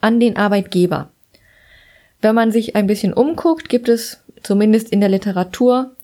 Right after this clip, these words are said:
jede Menge verschiedene Definitionen, die aber einige Gemeinsamkeiten aufweisen. Unter anderem versteht man unter Commitment eine stabilisierende oder verpflichtende Kraft.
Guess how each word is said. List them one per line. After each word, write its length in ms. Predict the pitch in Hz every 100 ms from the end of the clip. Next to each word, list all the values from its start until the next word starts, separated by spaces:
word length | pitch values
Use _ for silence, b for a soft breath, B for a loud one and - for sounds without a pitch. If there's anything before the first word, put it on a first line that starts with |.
| _ _ -
jede 340 | 180 220 220
Menge 260 | 208 240 302
verschiedene 480 | 294 285 269 285
Definitionen, 920 | 269 269 262 262 - 262 269 277 277 B B B B B
die 220 | 202 247
aber 380 | 247 233 233 -
einige 320 | 202 220 220
Gemeinsamkeiten 880 | 214 196 190 190 180 - 156 156 170 -
aufweisen. 680 | - 156 156 151 160 170 - _ _ b b b b
Unter 460 | - 240 330 330 -
anderem 260 | 269 269
versteht 480 | 262 233 - 247 247
man 240 | 240 233 220
unter 240 | 220 233
Commitment 760 | 233 208 226 233 233 226 220 b b b b -
eine 440 | 196 196 190 190
stabilisierende 1000 | - 202 196 196 185 240 277 269 262 247
oder 240 | 240 202 196
verpflichtende 720 | 214 - 226 233 - 202 196
Kraft. 480 | - 151 - -